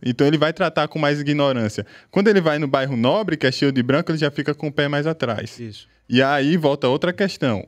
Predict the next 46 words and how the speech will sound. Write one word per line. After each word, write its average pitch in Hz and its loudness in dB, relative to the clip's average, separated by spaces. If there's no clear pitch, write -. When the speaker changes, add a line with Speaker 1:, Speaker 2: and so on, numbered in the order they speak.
Speaker 1:
Os 135 0
bairros 139 -2
nobres, 127 0
cheios 151 0
de 135 0
brancos, 139 0
os 151 -2
brancos 143 -4
têm 139 -2
herança. 139 -2
Ah, 131 2
ele 127 0
pode 151 0
não 165 0
ser, 175 2
não 139 0
ter, 156 0
não 135 -2
ter, 147 -2
não 156 2
ser 170 2
racista, 135 -2
mas 123 0
o 127 -2
bisavô 175 2
dele, 127 2
que 120 -12
foi 143 0
racista, 135 -4
que - -14
teve 143 -2
escravo, 151 -2
ganhou 151 0
dinheiro 170 -2
com 170 -4
isso. 123 -2
Então 110 -2
esse 117 -6
dinheiro 117 2
foi 117 -2
passando, 147 -2
foi 156 -4
passando, 147 -4
até 131 -2
chegar 165 -2
nele. 104 -4